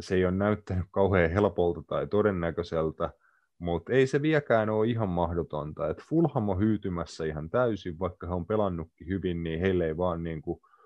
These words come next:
heistä on tullut uusi Brighton, et vaikka he kuin hyvin pelaisi, niin ei oikein tuloksia näytä tuleva. Niin West Brom on niinku ihmeellisesti kairannut kyllä niitä tuloksia, et,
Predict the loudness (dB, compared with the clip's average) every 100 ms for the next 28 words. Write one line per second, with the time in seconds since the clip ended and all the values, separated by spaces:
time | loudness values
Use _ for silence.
0 | _ _ 0 2 0 0 0 0 0 -2
1 | -4 -4 2 4 4 0 -4 -4 -4 -8
2 | -10 -6 -8 -6 -6 -2 0 2 0 -2
3 | -2 0 0 -4 -16 -8 -6 -6 -8 -10
4 | -12 -12 -8 -8 -8 -14 -18 -20 -20 _
5 | -8 -4 -2 -4 -6 _ -20 -20 _ -6
6 | -2 -2 -2 -8 -14 -12 -4 -4 -2 -4
7 | -2 -2 -4 -6 -4 -4 -2 -2 -2 -2
8 | -8 -14 -16 -20 _ -20 -12 -2 0 2
9 | 0 -4 -10 -10 -6 -6 -8 -6 -2 -2
10 | -4 -8 -6 -6 -8